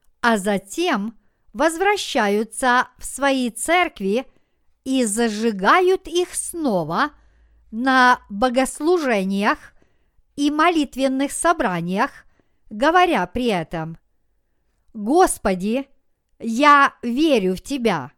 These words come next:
Подобными христианами являются те люди, которые живут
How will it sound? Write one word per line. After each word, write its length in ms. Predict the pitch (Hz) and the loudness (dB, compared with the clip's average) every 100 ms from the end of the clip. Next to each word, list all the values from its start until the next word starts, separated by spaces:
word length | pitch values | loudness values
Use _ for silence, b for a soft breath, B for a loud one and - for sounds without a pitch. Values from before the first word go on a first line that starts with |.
| _ _ _ _ _ _ _ _ _ _ _ _ _ _ 277 | _ _ _ _ _ _ _ _ _ _ _ _ _ _ 2
Подобными 960 | 262 233 320 302 302 294 285 277 277 - | 2 2 0 -2 -2 -2 0 2 2 0
христианами 1300 | - 285 262 226 - 277 269 349 320 240 208 233 269 _ _ _ _ 226 | -12 -6 -6 -6 -6 -2 4 4 2 -2 -2 -4 -6 _ _ _ _ -8
являются 1000 | 247 294 311 294 285 277 - - 262 254 | -4 0 2 2 2 -2 -4 0 2 2
те 360 | - 269 240 | -4 -2 -2
люди, 600 | 214 311 349 180 180 240 - _ _ _ _ | 0 0 0 -2 -2 -2 -6 _ _ _ _
которые 640 | - 262 262 269 254 247 240 | -2 -2 0 0 2 2 2
живут 640 | 202 240 214 269 370 - | 0 -2 -2 0 -2 -4